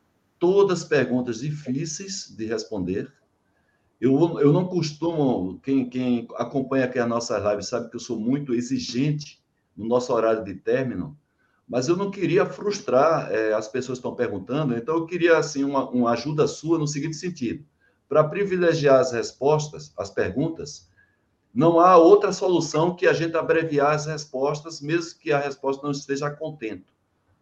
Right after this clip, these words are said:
Porque eu já tô dimensionando aqui pelo menos doze perguntas muito boas, que eu gostaria que você, por favor, respondesse. Tem a do professor Silvio Stefani, que é seu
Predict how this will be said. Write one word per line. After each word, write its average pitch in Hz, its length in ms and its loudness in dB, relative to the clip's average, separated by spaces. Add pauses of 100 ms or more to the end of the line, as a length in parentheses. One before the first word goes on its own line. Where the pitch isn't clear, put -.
(140)
Porque 123 220 -6
eu 160 60 -2
já 165 100 6
tô 165 220 -2
dimensionando 147 560 0
aqui 117 180 -6
pelo 139 220 -4
menos 143 200 -2
doze 180 460 -2
perguntas 160 920 -4 (400)
muito 180 400 -4
boas, 139 640 0 (540)
que 135 80 -6
eu 135 40 0
gostaria 151 400 2
que 151 80 -10
você, 147 300 -6
por 165 220 -8
favor, 147 600 0 (460)
respondesse. 147 720 -6
Tem 160 100 -2
a 165 220 -4
do 143 160 -8
professor 139 400 -4
Silvio 131 340 -2
Stefani, 113 520 -4
que 110 100 -6
é 104 60 -2
seu 104 320 -8